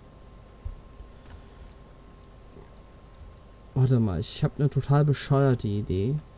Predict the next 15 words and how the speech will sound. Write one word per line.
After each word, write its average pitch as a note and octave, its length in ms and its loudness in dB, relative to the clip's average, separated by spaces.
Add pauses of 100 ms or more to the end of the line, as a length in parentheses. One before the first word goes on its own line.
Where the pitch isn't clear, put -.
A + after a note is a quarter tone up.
(120)
Das B2 220 -2
wär B2+ 220 2 (600)
wirklich B2+ 280 -2
bescheuert, A#2 400 0
wenn A2 100 -4
das A2 200 -6
wirklich A2+ 200 -8
so D#2+ 160 -4
ist. A2 220 -4 (520)
Null C#3 360 4
einundvierzig A#2+ 1160 -2
null A#2+ 340 0
null. G2+ 380 0 (840)
Route B2+ 480 -2
eins. E2+ 580 -6